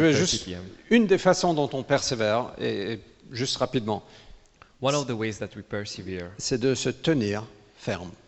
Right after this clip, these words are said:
Speaker 1: is to stand firm
Speaker 2: et de mettre l'armure de Dieu sur nous.
Speaker 1: and to put the armor of God on us.
Speaker 2: Donc je vous encourage d'aller lire Éphésiens six, versets dix à dix-sept.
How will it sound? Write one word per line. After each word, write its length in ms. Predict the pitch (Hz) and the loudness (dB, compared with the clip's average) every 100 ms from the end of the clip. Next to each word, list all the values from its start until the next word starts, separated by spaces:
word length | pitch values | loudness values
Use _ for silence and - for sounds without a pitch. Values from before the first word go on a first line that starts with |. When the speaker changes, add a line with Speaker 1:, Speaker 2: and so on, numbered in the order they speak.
| - - | -20 -10
Speaker 1:
is 260 | 110 101 - | -8 -8 -10
to 120 | - 95 | -12 -12
stand 380 | - 107 95 | -10 -10 -10
firm 340 | 90 - 90 80 - _ - _ _ _ _ _ - | -14 -12 -12 -12 -20 _ -20 _ _ _ _ _ -8
Speaker 2:
et 100 | 113 | -6
de 120 | 117 | -4
mettre 420 | 117 139 143 - - 127 | -2 -2 -4 -12 -16 -10
l'armure 760 | 123 131 117 117 113 113 - - - | -6 -6 -4 -4 -4 -6 -14 -20 -10
de 120 | 113 | -10
Dieu 280 | 95 92 87 - _ _ | -8 -8 -10 -14 _ _
sur 220 | - 90 90 | -14 -12 -10
nous. 160 | 90 - - | -12 -16 -14
Speaker 1:
and 120 | 107 101 | -12 -10
to 80 | - - | -14 -14
put 300 | - 117 - - 101 | -8 -8 -8 -18 -10
the 120 | 101 - | -10 -8
armor 440 | 117 113 113 98 - | -6 -4 -4 -6 -6
of 160 | 98 90 87 | -8 -10 -10
God 320 | 101 92 87 - - | -8 -8 -10 -16 -12
on 140 | 98 | -8
us. 380 | 80 - - - | -8 -10 -10 -10
Speaker 2:
Donc 160 | 120 110 | -10 -6
je 40 | |
vous 140 | 127 143 | -4 -2
encourage 480 | 165 151 139 143 113 | -2 0 0 0 0
d'aller 220 | 113 113 | -2 0
lire 300 | 123 127 95 | 2 2 0
Éphésiens 420 | 123 135 113 120 | -2 -2 0 -2
six, 520 | 104 151 180 - - 127 | -2 -2 -2 -2 -4 -6
versets 560 | 110 - 113 101 - | -6 -4 -6 -6 -8
dix 240 | 104 143 - | -2 -2 -2
à 40 | |
dix-sept. 480 | 110 120 - 175 - | -4 -4 -4 -4 -6